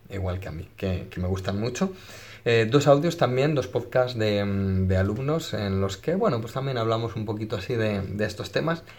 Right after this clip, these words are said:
Les doy menos importancia, pero porque, bueno, como siempre están ahí los podcasts, ¿vale? Escuchadlos, escuchadlos los días que toquen, que creo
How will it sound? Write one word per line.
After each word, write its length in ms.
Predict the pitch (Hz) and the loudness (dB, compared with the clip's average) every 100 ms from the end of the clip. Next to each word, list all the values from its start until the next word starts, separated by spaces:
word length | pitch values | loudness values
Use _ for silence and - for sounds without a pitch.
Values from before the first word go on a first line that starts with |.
| - | -10
Les 240 | 151 147 143 | 0 2 6
doy 100 | 202 | 6
menos 260 | 190 165 | 6 2
importancia, 560 | 160 147 147 160 160 185 | 2 0 0 0 0 0
pero 160 | 123 | 0
porque, 220 | 107 104 104 | -2 -4 -2
bueno, 220 | 107 - - | -2 -4 -10
como 160 | 92 | -10
siempre 260 | 101 143 156 | -6 -4 -6
están 220 | - 139 | -2 0
ahí 160 | 120 143 | 2 2
los 160 | 131 | -2
podcasts, 480 | - 160 160 175 - - - - | 0 0 0 -4 -6 -14 -20 -6
¿vale? 240 | 127 190 - | -2 -2 -4
Escuchadlos, 680 | - 104 - 98 127 156 - | -6 -6 -2 -2 -2 -8 -10
escuchadlos 600 | - 98 - 104 104 104 | -14 -10 -6 -4 -2 -2
los 220 | 101 - | -2 0
días 180 | 104 - | -2 -2
que 100 | 98 | -4
toquen, 380 | 98 98 170 190 - - - - | -4 -2 -2 -4 -10 -18 -18 -6
que 200 | 107 - | -6 -2
creo 480 | - 120 135 147 | 0 2 2 0